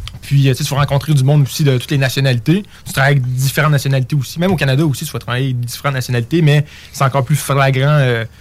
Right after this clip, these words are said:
à l'international parce que là, des fois, t'as un problème de langage, puis c'est un challenge autre. Mais, euh, c'est une aventure, faut que tu t'embarques là-dedans,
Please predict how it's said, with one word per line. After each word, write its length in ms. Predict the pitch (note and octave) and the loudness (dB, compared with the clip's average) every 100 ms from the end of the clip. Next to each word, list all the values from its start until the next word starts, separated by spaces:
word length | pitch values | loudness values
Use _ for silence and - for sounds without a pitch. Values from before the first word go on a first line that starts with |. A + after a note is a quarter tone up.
| A2+ | -6
à 60 | C3+ | 0
l'international 640 | C#3 B2+ A#2 A#2+ B2 D#3+ | 0 0 -2 -2 0 0
parce 160 | B2+ - | -2 -4
que 40 | |
là, 80 | B2+ | -2
des 100 | B2+ | -2
fois, 120 | A#2+ | -2
t'as 140 | B2 A#2+ | -4 -4
un 80 | A2+ | -4
problème 240 | C3 C3+ | 0 2
de 60 | B2 | 2
langage, 520 | A#2+ A#2+ B2 C3 A#2+ | 0 -2 0 0 -2
puis 260 | A#2+ A2+ A#2 - - - - | -6 -8 -10 -14 -18 -16 -4
c'est 200 | D#3+ D3+ | 0 2
un 100 | D#3 | 2
challenge 460 | C#3 D#3 E3+ D#3 - - | 2 2 2 0 -2 -2
autre. 260 | G3 A#3+ - - - - | -2 -2 -16 -18 -20 -6
Mais, 360 | C3 D3 F#3 G3 C#3 | 2 4 4 0 -2
euh, 320 | C3+ C3+ C3+ B2+ - - - - - | 0 2 0 -4 -12 -20 -20 -20 -18
c'est 240 | - - G3+ | -6 0 2
une 60 | |
aventure, 460 | G3+ G3+ E3+ - B3 | 2 0 -2 -4 -10
faut 100 | - | -12
que 80 | - | -14
tu 120 | - | -4
t'embarques 320 | D#3 D3+ F3+ | -2 0 -2
là-dedans, 360 | D3 C3 C#3 | -2 0 0